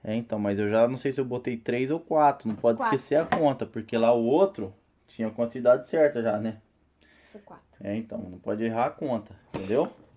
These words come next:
Speaker 1: Mas tá bom, pequenininho, ficou aqui do lado, ó. O arrozão já tá lá dentro. Bota de volta lá, ó. Vai derramar, hein? Aí, só pra galera ver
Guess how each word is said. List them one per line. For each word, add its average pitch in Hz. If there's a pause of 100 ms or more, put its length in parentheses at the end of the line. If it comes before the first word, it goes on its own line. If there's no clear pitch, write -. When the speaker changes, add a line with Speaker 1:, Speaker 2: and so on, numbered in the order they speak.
(460)
Speaker 1:
Mas 135
tá 175
bom, 170
pequenininho, 139
ficou 139
aqui 135
do 127
lado, 139
ó. 107
O 101
arrozão 110
já 117
tá 120
lá 117
dentro. 131 (1000)
Bota 104
de 110
volta 101
lá, 95
ó. 90 (880)
Vai -
derramar, 131
hein? 127 (2250)
Aí, 95 (260)
só 101
pra 104
galera 104
ver 92